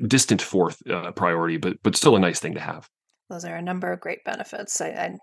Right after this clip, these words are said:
Speaker 2: I definitely love to read the, the published work from, uh, a lot of the companies that are, are putting it out there. It's, it's great to have more advancements in,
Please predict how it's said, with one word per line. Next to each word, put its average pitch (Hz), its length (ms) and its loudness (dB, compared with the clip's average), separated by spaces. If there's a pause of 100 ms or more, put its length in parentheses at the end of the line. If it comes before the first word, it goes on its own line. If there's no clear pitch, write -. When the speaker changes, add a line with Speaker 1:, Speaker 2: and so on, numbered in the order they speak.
(160)
Speaker 2:
I - 60 -2
definitely 180 360 -2
love 175 160 -2
to 165 160 -8
read 180 440 -2
the, 160 220 -2
the 175 80 -10
published 156 440 -8
work 156 260 -8
from, 147 340 -10
uh, 147 180 -10
a 156 80 -6
lot 151 180 -10
of 147 80 -14
the 165 80 -14
companies - 540 -14
that 156 80 -10
are, 151 160 -12
are 160 80 -10
putting 156 300 -14
it 151 100 -12
out 151 220 -12
there. 151 180 -12
It's, - 300 -10 (760)
it's 208 160 -18
great - 280 -12
to 156 80 -12
have - 320 -12
more 165 240 -4
advancements 160 580 -8
in, 156 160 -6